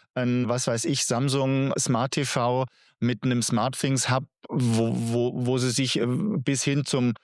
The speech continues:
zum Grundriss, zur Grundrissdarstellung ihres Smart Homes irgendwie alles anzeigen lassen können. Also, dass, dass sie mit der Erwartungshaltung kommen und das irgendwie über Meta realisieren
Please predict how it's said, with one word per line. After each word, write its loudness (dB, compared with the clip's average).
zum 2
Grundriss, 0
zur 0
Grundrissdarstellung 0
ihres 0
Smart 0
Homes 2
irgendwie 0
alles 0
anzeigen 2
lassen 2
können. 2
Also, 2
dass, 0
dass 0
sie 2
mit 0
der 2
Erwartungshaltung 0
kommen 0
und 0
das 0
irgendwie 0
über 0
Meta 0
realisieren 0